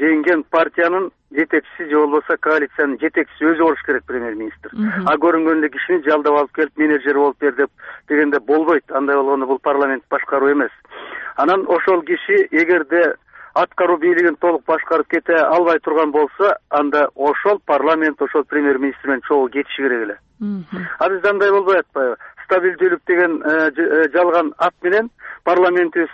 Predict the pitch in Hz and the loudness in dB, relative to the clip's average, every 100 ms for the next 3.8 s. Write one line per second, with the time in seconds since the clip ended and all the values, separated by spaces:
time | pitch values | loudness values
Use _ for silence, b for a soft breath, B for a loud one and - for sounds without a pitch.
0 | - 190 180 170 175 - 196 175 156 151 | -2 0 2 2 -2 -2 -2 0 0 2
1 | 160 156 147 113 151 165 160 151 - 170 | 0 0 -6 -2 0 0 -4 -10 -6 0
2 | 160 156 143 151 - 143 143 143 131 135 | 2 2 0 -2 -2 -2 0 0 2 0
3 | 139 131 123 131 120 113 117 | 0 -2 -6 -8 -8 -6 -6